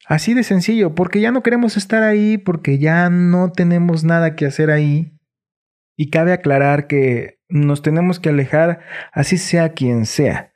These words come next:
Que después yo creo que haré otro audio en donde explique lo que es alejarse y lo que es huir, que no es lo mismo. Alejarse de las personas es difícil, pero lo es aún más cuando se trata de alguien muy cercano,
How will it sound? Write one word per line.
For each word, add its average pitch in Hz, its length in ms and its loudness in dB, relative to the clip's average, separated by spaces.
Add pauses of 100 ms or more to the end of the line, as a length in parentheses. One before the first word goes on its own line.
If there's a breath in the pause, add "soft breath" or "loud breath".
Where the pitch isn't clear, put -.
(100)
Que 151 100 -2
después 190 720 -2
yo 147 140 -2
creo 175 220 -2
que 190 80 0
haré 165 180 2
otro 160 320 0
audio 151 380 2
en 143 100 0
donde 120 240 0
explique 147 560 -2
lo 127 160 0
que 135 120 0
es 127 140 -2
alejarse 143 720 0
y 147 80 0
lo 123 180 2
que 127 180 0
es 127 200 -4
huir, 151 600 0 (560)
que 123 80 0
no 127 100 0
es 131 100 -2
lo 160 100 0
mismo. - 520 -4 (1080)
Alejarse 175 580 0
de 190 60 0
las 156 180 0
personas 165 800 -2
es 202 140 0
difícil, 190 720 -2 (520)
pero 156 160 2
lo 160 160 2
es 202 160 -2
aún 196 380 2
más 180 320 0
cuando 156 260 0
se 143 140 -2
trata 160 360 -2
de 156 140 0
alguien 160 400 0
muy 156 140 2
cercano, 143 640 -2